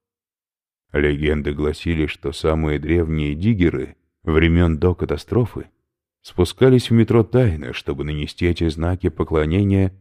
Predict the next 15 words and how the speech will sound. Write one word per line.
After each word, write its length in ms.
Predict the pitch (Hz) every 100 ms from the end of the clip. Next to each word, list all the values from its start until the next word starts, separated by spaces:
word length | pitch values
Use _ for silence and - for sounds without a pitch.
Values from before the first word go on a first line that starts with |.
| _
изначальному 880 | 123 104 110 107 - 64 65 64 78
диггеру. 520 | 73 64 - - - _ _ _ _ _ _ _ _ _ _ -
А 140 | 92
их 240 | 180 214 143
ловили 520 | 123 160 165 160 147 -
монтеры, 760 | 90 90 92 90 92 90 87 - _ _ _
слуги 480 | - - 233 98 87
изначального 640 | 82 98 95 87 80 82 85
монтёра. 640 | 98 104 65 55 85 - _ _ _ _ _ _ _ _
В 140 | 123
общем, 400 | 175 - 143 131
такая 500 | 98 107 92 85 87
байка 540 | 82 85 117 - 85 76
для 280 | 78 87 85
малолетних. 840 | 80 78 69 80 - - - _